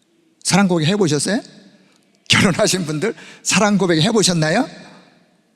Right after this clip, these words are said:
해보셨으니까 결혼했겠지. 나 같은 사람도 <laughs> 결혼했는데. 예? 물어보세요. 난 잘 안 하거든요. 저도 경상도 남자라 그런 거 잘 안 해. 안 하지만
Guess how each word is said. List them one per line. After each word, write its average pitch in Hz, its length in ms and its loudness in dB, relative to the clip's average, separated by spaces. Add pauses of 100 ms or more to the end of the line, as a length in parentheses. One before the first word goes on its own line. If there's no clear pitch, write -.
(480)
해보셨으니까 180 600 4
결혼했겠지. 160 1000 -4 (920)
나 147 140 0
같은 170 280 2
사람도 156 420 0
<laughs> - 40 -8
결혼했는데. 151 960 -2 (1700)
예? 143 140 -4 (1160)
물어보세요. 131 680 0 (840)
난 165 240 2
잘 - 180 0
안 147 160 0
하거든요. 131 480 0
저도 151 200 -2
경상도 175 460 -4
남자라 156 340 -2
그런 151 160 -8
거 151 80 -6
잘 123 180 -6
안 117 160 -4
해. 120 160 -6
안 95 300 -4
하지만 143 540 -2